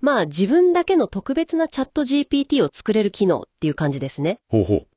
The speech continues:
Speaker 1: 特定の知識を教え込んだり、なんか特定の話し方をさせたり。で、作ったものはリンクで、あの、他の人にも簡単に共有できるんです。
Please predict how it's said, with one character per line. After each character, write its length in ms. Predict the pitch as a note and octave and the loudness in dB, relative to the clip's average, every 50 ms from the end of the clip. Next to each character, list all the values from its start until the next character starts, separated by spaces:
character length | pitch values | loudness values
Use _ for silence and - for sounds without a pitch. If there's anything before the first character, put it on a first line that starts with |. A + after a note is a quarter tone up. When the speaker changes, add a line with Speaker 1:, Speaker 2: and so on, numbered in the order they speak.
| _ _ | _ _
Speaker 1:
特 180 | - G#3+ - - | -6 -6 -2 0
定 140 | - A3+ A3 | 2 2 4
の 100 | A3 G#3+ | 4 2
知 160 | - - A3 | 0 0 -2
識 220 | G#3 - - F#3+ | -2 0 2 2
を 60 | D#3+ | 2
教 260 | D3 D#3+ E3+ - G#3 F#3+ | 2 2 0 0 0 0
え 60 | F#3 | 0
込 220 | - - G3+ G3 | 0 0 0 0
ん 60 | F#3+ | 2
だ 120 | F3+ F3+ F3 | 2 2 2
り、 200 | F3 F3 D#3 - - - - - | 2 2 2 0 -4 -12 -6 -2
な 80 | G3 | -2
ん 40 | F#3+ | -2
か 80 | - E3+ | -2 -2
特 220 | - F#3 - - | -6 -8 -8 -2
定 140 | - C#4+ C#4+ | 0 2 2
の 80 | C#4 A#3 | 2 0
話 300 | - G#3+ G3 A#3 A#3 - | 0 0 0 0 -2 -2
し 40 | |
方 240 | - C#4 - - E3 | -2 -2 -2 -2 -2
を 40 | D3+ | -4
さ 140 | - - D#3 | -4 -8 -6
せ 140 | - G3+ - | -4 -4 -2
た 100 | G#3+ G#3+ | -2 -2
り。 200 | F3+ - - _ _ _ _ _ _ - - _ - | -2 -4 -8 _ _ _ _ _ _ -20 -14 _ -6
で、 80 | F3 - | -6 -6
作 200 | - - - G#4+ | -4 -2 -2 0
っ 20 | - | 0
た 100 | - B3+ | 0 0
も 120 | A3+ G3+ | 2 2
の 100 | F#3+ G#3+ | 2 2
は 200 | C4 D#4 B3 E3+ | 2 2 0 0
リ 160 | D#3+ G3 C4+ D4+ | 0 2 2 2
ン 80 | D4+ | 2
ク 140 | - D#4 D4 | 0 -2 -2
で、 200 | D4+ D4+ C#4+ B3 - - - - | 0 0 -2 -2 -6 -14 -10 -4
あ 100 | - F#3+ | 0 0
の、 100 | F3+ E3 | 0 0
他 240 | - A3 - F4+ F#4 | 0 -2 0 0 2
の 80 | G4+ | 0
人 180 | G4 - - A4 | 0 0 2 2
に 80 | F#4+ B3+ | 4 4
も 100 | A#3+ A#3 | 2 0
簡 220 | - G#3 A3 G#3 | -2 -4 -4 -2
単 120 | A3 G#3+ | 0 0
に 100 | G#3+ G3+ | -2 -2
共 180 | - - A3 G#3+ | 0 0 0 2
有 140 | G#3+ A3 G#3 | 2 2 0
で 100 | A3 G#3+ | 0 0
き 100 | - A#3+ | 0 0
る 100 | A3 F3 | -2 -2
ん 40 | B2 | -2
で 80 | C3+ | -4
す。 200 | - - - - | -8 -10 -12 -14